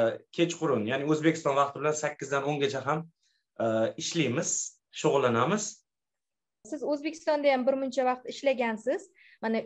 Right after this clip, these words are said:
Speaker 2: Vyetnamda ishlash jarayonida o'zingizda o'qituvchi sifatida qanday o'zgarishlarni sezdingiz?
Speaker 1: O'zgarish yer bilan osmon desam ham bo'ladi. Chunki,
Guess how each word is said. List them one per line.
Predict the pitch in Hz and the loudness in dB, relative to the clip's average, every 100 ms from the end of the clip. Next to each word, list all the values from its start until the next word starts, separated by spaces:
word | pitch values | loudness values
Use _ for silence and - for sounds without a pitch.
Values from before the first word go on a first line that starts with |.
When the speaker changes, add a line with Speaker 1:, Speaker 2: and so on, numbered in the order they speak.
| 226 | -4
Speaker 2:
Vyetnamda | 233 294 294 285 285 262 294 294 262 - _ _ - | -2 -2 -2 -2 -2 2 4 6 2 0 _ _ -14
ishlash | 285 285 277 - | -2 0 0 2
jarayonida | 254 269 262 262 262 262 294 254 254 | 4 4 4 0 0 2 4 2 -2
o'zingizda | 254 285 277 247 220 220 269 | -6 -4 -4 -4 0 2 2
o'qituvchi | - 302 294 320 311 | -2 -4 -4 -4 -10
sifatida | - 269 277 285 285 | -4 -4 0 -2 -2
qanday | 262 269 240 | 0 2 0
o'zgarishlarni | 247 233 262 262 277 269 302 - | 0 0 0 0 -4 -4 -4 -6
sezdingiz? | 247 196 175 156 156 - _ _ _ _ | -6 -6 -10 -10 -14 -20 _ _ _ _
Speaker 1:
O'zgarish | 170 175 156 185 185 202 - 151 | 4 6 6 6 4 2 0 2
yer | 190 | 2
bilan | 175 170 170 | 2 2 0
osmon | - 170 151 | 0 -2 -2
desam | 131 - 127 | -4 -4 -2
ham | 135 | -2
bo'ladi. | 143 107 95 - - _ - | 0 0 -2 -6 -16 _ -6
Chunki, | - 165 165 | 0 4 6